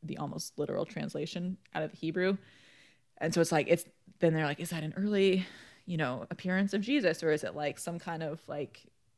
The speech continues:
God in human form, or, like, how did that?" And it ended up being, like, talking about how that, at least in some aspects, that's, like, the cloud and fire and how God reveals himself in that form. And it's like, as you start going through these conversations,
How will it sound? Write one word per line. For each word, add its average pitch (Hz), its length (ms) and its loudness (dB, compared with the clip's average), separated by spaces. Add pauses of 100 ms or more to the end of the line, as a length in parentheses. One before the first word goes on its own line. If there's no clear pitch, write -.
(140)
God 160 360 6
in 160 100 0
human 165 340 -6
form, 208 400 2
or, 170 60 -2
like, 156 140 -4
how 170 180 0
did 156 100 -2
that?" 151 180 -6 (260)
And 175 140 2
it 165 40 2
ended 165 260 6
up 147 200 2
being, 151 280 0
like, 135 320 -12 (160)
talking 160 260 -6
about 151 220 0
how 151 160 -2
that, 117 240 -10 (280)
at 165 120 2
least 160 180 -2
in 151 80 -4
some 147 180 -2
aspects, 143 380 -4
that's, - 160 -8
like, 139 160 -10
the 135 60 -14
cloud 143 300 -6
and 143 100 -8
fire 135 340 -2
and 151 80 -6
how 147 80 -8
God - 220 -10
reveals 139 260 -8
himself - 300 -10
in 160 80 -6
that 190 180 -2
form. 180 380 -4 (1040)
And 185 120 6
it's 185 100 2
like, 190 280 6
as 196 200 6
you 196 120 2
start 185 300 2
going 185 160 2
through 185 120 -2
these 170 100 0
conversations, 165 920 -4